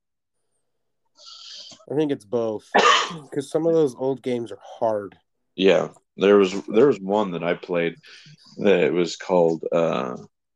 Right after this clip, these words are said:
Speaker 2: uh, uh, Uninvited, I wanna say it
Speaker 1: Yeah.
Speaker 2: was. And it was a horror game, but you had to, like, go around the haunted house, and you only had, like, an hour to do it.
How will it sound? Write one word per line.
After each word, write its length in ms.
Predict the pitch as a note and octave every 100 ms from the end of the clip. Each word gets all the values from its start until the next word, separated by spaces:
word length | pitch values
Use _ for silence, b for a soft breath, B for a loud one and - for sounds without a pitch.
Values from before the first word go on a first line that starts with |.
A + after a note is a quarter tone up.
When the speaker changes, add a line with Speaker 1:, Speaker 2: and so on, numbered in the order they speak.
| _ _ _ _ _ _ _ _ _ _ _ _ _ - - B B B B B B _ -
Speaker 2:
uh, 440 | A2 G#2 F2+ E2 A1+
uh, 640 | G1+ - A#1+ F2+ F2+ F#2+ -
Uninvited, 840 | G2+ G#2 F#2 F2+ F2 G#2+ C3+ C#3 - _ _ _ -
I 60 | G#2+
wanna 180 | B2
say 180 | B2+ C#3
it 40 | B2+
Speaker 1:
Yeah. 80 | C3+
Speaker 2:
was. 200 | D3 D3 _ _ B B B _
And 360 | G#2 G#2+ G2+ F#2+
it 80 | D2
was 240 | G2 F#2+
a 220 | F2+ E2
horror 420 | F2+ - D#3+ D#3+ G2+
game, 300 | G2 F#2+ F2+
but 100 | F#2
you 120 | G2+
had 160 | G#2 F#2
to, 60 |
like, 160 | F#2 F2
go 280 | G2 F#2 F2+
around 400 | F2+ F#2 F2+ F2+
the 140 | E2+
haunted 360 | E2 G2+ F#2 E2+
house, 460 | - F#2 E2 D#2+ -
and 160 | F2 F2+
you 80 |
only 180 | F2+ F2+
had, 200 | F2 E2+
like, 180 | E2 D#2+ -
an 100 | -
hour 300 | E2 E2 D#2+
to 120 | D#2+
do 200 | D#2+ E2
it. 180 | C#2+ -